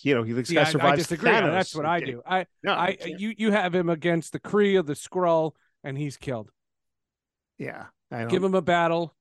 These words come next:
Speaker 2: You know, y-, y-, again, you're Marvel. I'm, I'm not spending Marvel's money, but by the way, and this is not a spoiler, that movie clocks in at two hours and forty-four minutes.
Speaker 1: Wow.
Speaker 2: You could have done something.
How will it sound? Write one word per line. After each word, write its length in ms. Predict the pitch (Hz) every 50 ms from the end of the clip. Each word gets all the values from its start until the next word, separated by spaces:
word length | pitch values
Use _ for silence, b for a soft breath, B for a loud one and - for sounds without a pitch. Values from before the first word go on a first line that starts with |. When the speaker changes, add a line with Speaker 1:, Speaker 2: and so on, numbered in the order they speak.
| _ _
Speaker 2:
You 120 | 175 175
know, 100 | 175 165
y-, 260 | 170 170 165 208 220 226
y-, 140 | 247 233 254 - -
again, 340 | 208 202 202 262 196 165
you're 100 | 160 165
Marvel. 460 | 170 190 220 226 208 180 127 147 143 135
I'm, 180 | 165 180 196 - - -
I'm 140 | 175 202
not 180 | 233 254 254 -
spending 340 | - - 262 254 240 233 233
Marvel's 320 | 233 233 233 214 208 170
money, 360 | 190 247 233 196 175 165 - - _ _ _ _ _ _ -
but 140 | 196 185 - 185
by 300 | 185 175 175 247 247 233
the 80 | 220
way, 300 | 226 240 226 190 170 160
and 100 | 170 175
this 160 | 208 196 -
is 80 | 175 170
not 180 | 262 302 277 226
a 40 |
spoiler, 560 | 180 - - - 185 170 160 156 156 156 151 - _ _ _ _
that 140 | - 269 269
movie 220 | 254 247 208 220 185
clocks 360 | - - 208 190 165 - -
in 100 | 190 165
at 140 | 143 127 -
two 280 | - - - 277 285 247
hours 340 | 214 196 185 180 175 151 143
and 120 | 147 135
forty-four 500 | - - 180 180 165 156 - - 160 143
minutes. 400 | 131 135 127 104 - _ _ _ _ _ _ _ _ _ _ _ _ _ _ _ _ _ _ _ _ _ _ _ _ _ _
Speaker 1:
Wow. 200 | - - 104 117
Speaker 2:
You 40 | 110 -
could 320 | - - - 247 240 202
have 240 | 185 220 214 170 151
done 380 | 196 196 180 175 160 160 156 - _ _ _ _ _
something. 360 | - - - 123 127 - -